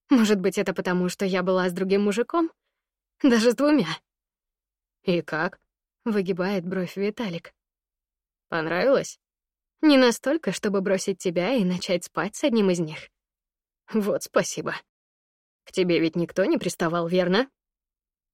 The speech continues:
"Виталь, ты же знаешь, как это работает. Переживать не о чем". "Знаю.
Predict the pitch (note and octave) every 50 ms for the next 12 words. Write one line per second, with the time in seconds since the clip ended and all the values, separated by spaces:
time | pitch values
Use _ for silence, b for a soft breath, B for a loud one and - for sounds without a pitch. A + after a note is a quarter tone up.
0 | _ _ A3 G#3 B3+ A#3 - F#3 - - - _ _ _ _ _ _ - E4 C#4
1 | A#3+ C4+ C4+ C4 B3+ C4+ D4 C4+ F#3+ - - G3 F#3+ G3 F3+ - F#3+ G3 G#3 G#3
2 | G#3+ F3+ - - E3+ F3 - - _ _ _ _ _ _ _ _ _ _ _ _
3 | - D#4+ D#4 C#4 - B3+ A3+ G#3 G3 F#3 F3+ F#3 E3+ E3 D#3+ - - - - F3+
4 | - _ _ _ _ _ _ _ _ _ _ _ _ _ _ _ _ _ - F#3+
5 | F#3 G3 G3 E3+ D#3 D#3+ E3